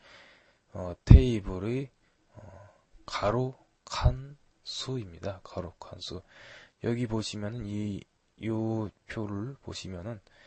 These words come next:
요것, 예? 지금 세 칸이 가로, 가로줄로 세 칸이 있죠. 예. 행이, 어, 세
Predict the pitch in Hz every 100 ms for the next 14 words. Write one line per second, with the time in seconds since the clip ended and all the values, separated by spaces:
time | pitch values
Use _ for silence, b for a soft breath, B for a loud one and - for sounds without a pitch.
0 | B B B B _ - - 113 101 87
1 | - _ - _ 120 123 _ _ _ _
2 | - 110 110 101 - 151 - 127 120 -
3 | 104 107 104 - _ - - 107 107 101
4 | 113 113 123 - - 113 90 - - 147
5 | _ - 87 82 b b b - 123 131
6 | 95 110 101 _ b b b b b b
7 | _ 87 82 80 - _ - - -